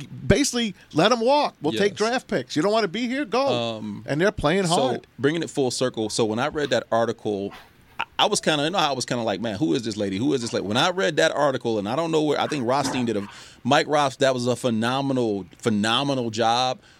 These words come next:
Speaker 2: I walked away from that article going, "Oh, yeah, oh, first off, long game, chess player. She's a tennis player. She's an athlete, and she's smart as hell. Oh, yeah. No, they gone." <laughs>
Speaker 1: Talking about
Speaker 2: Bro,
Speaker 1: Sheila,
Speaker 2: they gone.
Speaker 1: talking about Sheila Ford Hamp, Hamp.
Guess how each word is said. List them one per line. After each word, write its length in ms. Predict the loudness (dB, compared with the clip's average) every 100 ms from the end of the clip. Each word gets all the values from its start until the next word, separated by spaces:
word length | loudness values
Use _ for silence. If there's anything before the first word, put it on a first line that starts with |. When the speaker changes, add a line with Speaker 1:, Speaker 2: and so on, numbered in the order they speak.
| _ _ 2
Speaker 2:
I 140 | 2
walked 260 | 2 2 2
away 140 | 0
from 140 | 0
that 140 | 0 2
article 320 | 2 2 -2
going, 500 | -2 -2 -2 -6 -8 -18 _
"Oh, 200 | 0 0
yeah, 160 | -2 -4
oh, 200 | -4 -4 0
first 240 | 2 2 0
off, 160 | 0
long 280 | 0 -2 -2
game, 280 | -2 -2 -2
chess 260 | 0 0 0
player. 260 | -2 -2 0
She's 160 | -2
a 60 | -2
tennis 280 | -4 -4 -4
player. 220 | -2 -2
She's 160 | -2 -2
an 60 | 0
athlete, 540 | 0 0 -2 -6 -8 -14 -20 -20 -14 -4
and 180 | -2 0
she's 160 | -2
smart 260 | -2 0 0
as 80 | 0
hell. 460 | -2 -2 -4 -6 _ _ _ _ -6
Oh, 100 | -6
yeah. 260 | -6 -10 -8
No, 120 | -4
they 140 | 0 -2
gone." 340 | -2 -8 -8 -10
<laughs> 140 | -2 2
Speaker 1:
Talking 220 | 4 4
about 200 | 4 4
Speaker 2:
Bro, 100 | 4
Speaker 1:
Sheila, 200 | 4 4
Speaker 2:
they 60 | 2
gone. 160 | 2
Speaker 1:
talking 180 | 2 4
about 180 | 4 2
Sheila 480 | 2 2 4 2 0 _ -20 -20 _
Ford 320 | 2 4 4
Hamp, 240 | 4 0 -2 -4
Hamp. 380 | 0 0 -2 -8